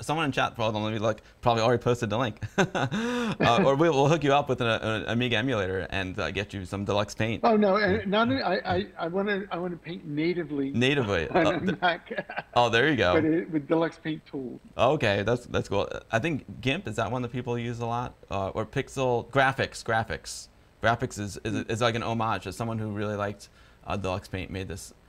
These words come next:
Speaker 1: uh, program called Graphics that runs natively on, on the Mac,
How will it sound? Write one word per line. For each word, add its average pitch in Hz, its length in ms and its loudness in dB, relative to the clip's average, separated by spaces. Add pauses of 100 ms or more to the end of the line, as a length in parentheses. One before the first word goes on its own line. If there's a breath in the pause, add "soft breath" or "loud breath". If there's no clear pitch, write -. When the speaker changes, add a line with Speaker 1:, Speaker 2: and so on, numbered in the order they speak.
(220 soft breath)
Speaker 1:
uh, 95 160 -4
program 98 300 -4
called 98 140 -6
Graphics 110 420 -6
that 82 120 -6
runs 95 200 -6
natively 98 300 -6
on, 82 240 -10
on 92 100 -6
the 98 60 -6
Mac, 101 340 -8